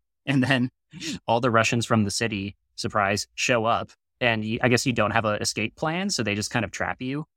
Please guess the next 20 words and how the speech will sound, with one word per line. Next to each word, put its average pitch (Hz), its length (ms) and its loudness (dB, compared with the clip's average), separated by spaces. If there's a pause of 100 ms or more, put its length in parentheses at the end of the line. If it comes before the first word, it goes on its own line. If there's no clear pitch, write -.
(120)
there. 147 340 -4 (680)
And 135 120 2
then 131 180 4
the 117 80 -2
C 135 180 2
I 123 140 8
A 120 40 2
unmarked 113 380 2
gunship 98 340 -6
shows 131 240 -4
up, 147 200 0
and, 117 340 -2
and 117 160 -4
guys, 113 240 2
it's 107 140 -4
literally, 113 540 0
it's - 140 -6
literally 110 320 -4
an 92 80 -8
Apache. 95 540 -8